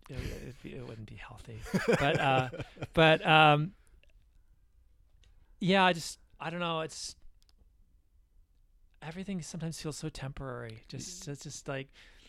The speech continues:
Speaker 1: when we were talking about that and starting off with, with, with that gun incident and
Speaker 2: Mm-hmm.
Speaker 1: stuff, like, my health issues that we were gonna talk about, Varys, a little bit. Like, it's
Speaker 2: Yeah.
Speaker 1: just, everything has seemed so temporary for so long
Speaker 2: Yeah.
Speaker 1: that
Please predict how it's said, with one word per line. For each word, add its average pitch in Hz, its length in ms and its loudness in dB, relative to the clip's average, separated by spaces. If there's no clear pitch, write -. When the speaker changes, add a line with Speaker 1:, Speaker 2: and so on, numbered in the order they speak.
Speaker 1:
when 165 160 -2
we 170 80 0
were 170 60 0
talking 156 220 -2
about 160 160 -4
that 156 180 -2
and 160 100 -6
starting 160 320 -2
off 147 160 -8
with, 147 120 -14
with, 160 280 -8
with 143 100 -8
that 156 280 -4
gun 151 160 -4
incident 175 440 -6
and 117 100 0
Speaker 2:
Mm-hmm. 104 80 0
Speaker 1:
stuff, 180 160 0
like, - 160 -10
my 160 140 2
health 160 340 -2
issues 214 480 -2
that 196 180 -8
we 190 100 -10
were 175 120 -6
gonna 180 260 -6
talk 175 260 -6
about, 185 260 -2
Varys, 165 260 -6
a 180 40 -10
little 180 100 -4
bit. 185 140 -6
Like, 185 140 -4
it's 180 120 0
Speaker 2:
Yeah. 135 100 6
Speaker 1:
just, 156 60 0
everything 208 380 2
has 196 100 0
seemed 196 280 -2
so 190 240 -2
temporary 175 520 -2
for - 200 -12
so 160 300 0
long 139 540 -2
Speaker 2:
Yeah. 110 260 6
Speaker 1:
that 160 300 0